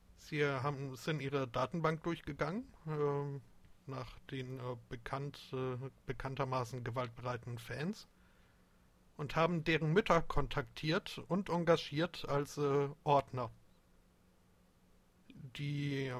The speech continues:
haben dann die gleiche, äh, Einführung oder Ausbildung erhalten wie auch die anderen Sicherheitskräfte und Ordner, hatten, äh, orangene Warnwesten an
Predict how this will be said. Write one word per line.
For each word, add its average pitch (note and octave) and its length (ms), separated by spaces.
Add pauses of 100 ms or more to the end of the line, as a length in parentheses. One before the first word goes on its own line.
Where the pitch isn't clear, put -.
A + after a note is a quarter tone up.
(260)
haben C#3 240
dann C3 220
die A#2+ 260 (120)
gleiche, B2 540 (120)
äh, A#2 500
Einführung D3+ 580
oder C3 220
Ausbildung C#3 800 (140)
erhalten B2 500
wie A#2+ 180
auch B2+ 240 (120)
die A2 60
anderen D#3 400
Sicherheitskräfte D3 880
und C#3+ 220
Ordner, D#3+ 400 (1080)
hatten, C#3+ 480
äh, B2+ 320 (680)
orangene C#3 720
Warnwesten D3+ 680
an F#3 260